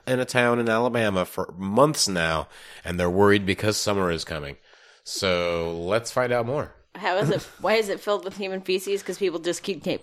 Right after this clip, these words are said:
Speaker 2: taking dumps in it?
Speaker 3: Well, why not? Um, I can turn on the audio if you guys wanna listen to it.
Speaker 1: No, I don't wanna listen to them. I just wanna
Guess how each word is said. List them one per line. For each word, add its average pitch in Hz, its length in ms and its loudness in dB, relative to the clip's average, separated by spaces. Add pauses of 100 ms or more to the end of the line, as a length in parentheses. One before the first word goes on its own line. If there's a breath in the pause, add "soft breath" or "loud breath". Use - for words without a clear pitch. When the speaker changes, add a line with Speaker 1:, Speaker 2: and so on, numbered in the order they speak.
(120)
Speaker 2:
taking 170 240 -4
dumps 156 320 -2
in 170 80 -2
it? 185 160 -2 (200)
Speaker 3:
Well, 147 180 -2
why 147 200 0
not? 135 440 -2 (1080)
Um, 127 300 0
I 131 120 -4
can 135 200 -10
turn 131 220 -2
on 127 400 2
the 117 340 -2
audio 117 460 2
if 117 160 -4
you 120 160 -2
guys 117 220 -2
wanna 113 240 -4
listen 113 380 -4
to 123 120 -6
it. 120 60 -2
Speaker 1:
No, 120 260 0
I 120 40 -4
don't 113 120 -2
wanna 87 140 -6
listen 80 240 -10
to 78 60 -8
them. 80 140 -10
I 87 80 -4
just 90 220 -8
wanna 82 180 -4